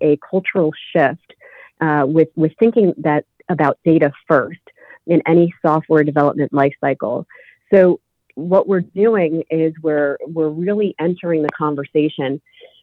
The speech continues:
with our digital business transformation and partnering with the, the program executive officer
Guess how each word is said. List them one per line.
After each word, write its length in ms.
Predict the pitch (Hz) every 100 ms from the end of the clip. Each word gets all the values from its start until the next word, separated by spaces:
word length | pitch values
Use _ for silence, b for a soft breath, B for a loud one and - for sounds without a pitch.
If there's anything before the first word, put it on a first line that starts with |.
| _
with 160 | 180 -
our 140 | 151 151
digital 520 | - 170 170 175 151
business 420 | 143 160 156 147 -
transformation 880 | 156 143 147 - 143 147 147 131 139
and 140 | 139
partnering 600 | - 185 196 180 156 151
with 160 | 151 147 -
the, 260 | 143 143 - -
the 100 | 165
program 440 | 139 - 175 175 156
executive 480 | 147 151 156 156 139
officer 600 | 135 135 147 - 127